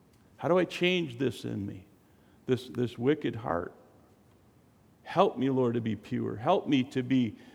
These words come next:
a lover of things of God, not worldly things." Does that make sense?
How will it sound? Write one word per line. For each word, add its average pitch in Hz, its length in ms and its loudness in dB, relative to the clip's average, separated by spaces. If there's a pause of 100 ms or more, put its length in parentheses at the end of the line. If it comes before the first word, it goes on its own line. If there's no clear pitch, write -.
(760)
a 123 120 -2
lover 160 540 4
of 123 220 0
things 165 360 -2
of 127 200 -2
God, 123 480 2
not 120 240 -4 (380)
worldly 113 540 0
things." 92 600 -18 (1080)
Does 123 100 -14
that 240 140 6
make 233 180 6
sense? 202 480 2